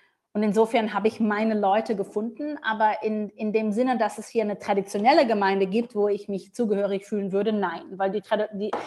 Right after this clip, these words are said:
ich passe in diesen traditionellen Gemeinden, ähm, nicht rein. Es ist überhaupt sehr schwierig, in traditionellen Gemeinden reinzupassen.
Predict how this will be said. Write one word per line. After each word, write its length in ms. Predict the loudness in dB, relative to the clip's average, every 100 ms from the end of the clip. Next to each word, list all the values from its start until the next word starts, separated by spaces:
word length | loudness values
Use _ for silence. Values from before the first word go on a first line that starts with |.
| -12
ich 140 | -20 -6
passe 320 | 0 2 4
in 120 | 2
diesen 300 | 0 -2 -2
traditionellen 680 | 0 0 2 0 2 2 2
Gemeinden, 600 | 0 0 -2 -4 -6 -6 -6
ähm, 160 | -8 -4
nicht 340 | -6 -6 -12
rein. 360 | -8 -4 -4 -4
Es 180 | -6 -10
ist 240 | -16 -12
überhaupt 380 | -2 2 2 2
sehr 140 | -2
schwierig, 420 | -2 -4 -4 -4
in 100 | -8
traditionellen 540 | -10 -10 -8 -8 -6 -6
Gemeinden 340 | -6 -6 -6
reinzupassen. 720 | -8 -10 -12 -14 -14 -12 -12